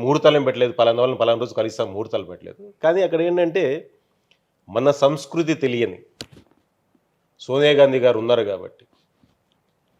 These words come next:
మనము ఎవరైనా చనిపోతే వాళ్ళ ఇంటికి వెళ్ళి ప-, మనం పరామర్శిస్తాం, కానీ మా ఇంట్లో చనిపోయారు మమ్మల్ని పరామర్శించండి అని వాళ్ళు మన ఇంటికి రారు.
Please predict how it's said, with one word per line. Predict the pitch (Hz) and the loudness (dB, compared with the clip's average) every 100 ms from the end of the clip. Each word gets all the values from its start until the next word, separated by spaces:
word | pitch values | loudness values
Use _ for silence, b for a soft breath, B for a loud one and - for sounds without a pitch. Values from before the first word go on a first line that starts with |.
| _ 101 | _ -10
మనము | 110 131 165 | -4 0 0
ఎవరైనా | 156 135 143 156 160 160 143 - | 2 2 2 2 4 4 2 -8
చనిపోతే | 117 135 131 151 | -6 -4 -2 0
వాళ్ళ | 131 113 135 | 2 2 2
ఇంటికి | 151 156 | -2 -2
వెళ్ళి | 160 160 - | -2 -4 -2
ప-, | 127 - 113 | -2 -2 0
మనం | 127 135 | 0 0
పరామర్శిస్తాం, | 135 135 131 123 - 104 | 2 0 0 -8 -8 -8
కానీ | 92 127 202 - _ _ _ - | -8 -10 -12 -16 _ _ _ -4
మా | 120 | 2
ఇంట్లో | 135 156 170 | 2 2 0
చనిపోయారు | 147 147 147 151 139 | 0 4 4 6 4
మమ్మల్ని | 135 131 123 | 2 0 2
పరామర్శించండి | 120 147 156 151 139 135 143 | 4 6 4 0 -2 0 2
అని | 131 | 6
వాళ్ళు | 127 131 | 6 6
మన | 117 | -2
ఇంటికి | 120 131 113 | -4 -6 -6
రారు. | 98 - | -6 -10